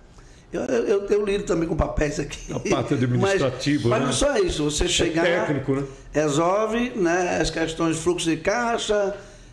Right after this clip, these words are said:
Speaker 1: é, pagamentos, tal, você resolveu tudo e volta pra casa. É, você tem, né, é lógico, a gente não é super-homem,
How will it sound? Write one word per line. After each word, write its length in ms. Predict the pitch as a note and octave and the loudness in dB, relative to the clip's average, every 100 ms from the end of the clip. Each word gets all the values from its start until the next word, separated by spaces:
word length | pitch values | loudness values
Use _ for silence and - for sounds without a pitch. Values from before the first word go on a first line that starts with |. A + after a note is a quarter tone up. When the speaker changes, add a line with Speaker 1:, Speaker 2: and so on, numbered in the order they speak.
| - | -10
Speaker 1:
é, 260 | D#3+ D3+ D3 | -2 2 2
pagamentos, 960 | D3 D#3 D3+ D3 E3 G#3 A3+ G#3+ G3 F3+ | 0 0 2 2 2 2 0 -2 -4 -2
tal, 200 | F#3 F3+ | 0 0
você 280 | F3 G3+ F#3+ | 0 0 2
resolveu 500 | F3+ F#3 F3+ E3 D#3+ | 2 2 2 0 0
tudo 420 | F#3+ G#3+ A#3 - - - | 0 0 -4 -8 -16 -4
e 40 | D#3+ | 0
volta 240 | E3+ E3+ | 2 2
pra 160 | D#3+ D3+ | 0 0
casa. 480 | D3 C3 B2 A#2 A#2 - - - - - - - | -2 -2 -2 -4 -8 -14 -20 -20 -20 -20 -20 -8
É, 280 | C#3 C#3+ D3 | -4 -2 0
você 340 | C#3+ D3 - G#3+ | 0 -2 0 -2
tem, 440 | - G3 C4 C#4+ - | 0 0 0 -2 -4
né, 160 | D#3 - | -2 0
é 60 | |
lógico, 300 | D#3 C#3+ C#3 | 2 0 -2
a 20 | D3 | -4
gente 80 | F3 | -2
não 60 | E3+ | -4
é 20 | |
super-homem, 720 | E3 D#3+ C#3 C#3 G3 G3+ | -4 -2 -2 0 -2 -2